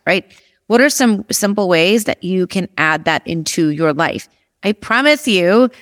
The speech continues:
this actually affects and impacts your productivity because, again, it just makes you happier, more energized, right? We, how, like, stiff and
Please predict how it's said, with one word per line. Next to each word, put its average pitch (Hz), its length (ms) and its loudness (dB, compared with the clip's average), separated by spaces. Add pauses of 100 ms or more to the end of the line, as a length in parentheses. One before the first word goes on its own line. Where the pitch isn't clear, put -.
(160)
this 196 160 -4
actually 202 320 0
affects 185 420 -4
and 185 80 -6
impacts 175 380 -4
your 175 60 0
productivity 196 600 0
because, 185 460 0
again, 190 240 -2
it - 20 -6
just 165 220 -8
makes 160 240 -4
you 208 100 2
happier, 185 500 0
more 180 260 -2 (120)
energized, 240 1040 2 (340)
right? 190 200 0 (260)
We, 202 160 -6
how, 214 380 0 (100)
like, 196 240 0
stiff - 440 -2 (100)
and 170 300 -2